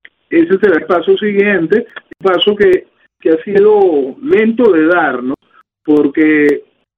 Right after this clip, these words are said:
los Estados Unidos han marcado, los Estados Unidos no es dueño de sus empresas, lo que tienen es que poner restricciones a, a, a las empresas, y poner restricciones mata la libertad de la economía, y es una discusión,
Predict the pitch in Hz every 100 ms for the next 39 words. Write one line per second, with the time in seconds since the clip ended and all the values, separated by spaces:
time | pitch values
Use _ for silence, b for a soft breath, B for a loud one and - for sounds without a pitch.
0 | _ _ _ _ 156 156 170 180 196 233
1 | 214 202 214 220 226 220 220 214 220 202
2 | 202 208 175 302 320 226 233 214 233 226
3 | 214 208 214 220 170 143 165 156 139 120
4 | 123 131 170 196 208 208 208 202 208 B
5 | B - 208 202 - 156 - 190 180 185
6 | 214 - b b - 151 147 117 - 151
7 | - - 151 147 139 180 175 160 131 135
8 | 139 151 151 190 214 190 143 185 185 208
9 | 196 170 165 185 185 151 139 139 160 180
10 | 180 165 151 180 220 202 - B B -
11 | 214 233 247 233 233 196 202 202 220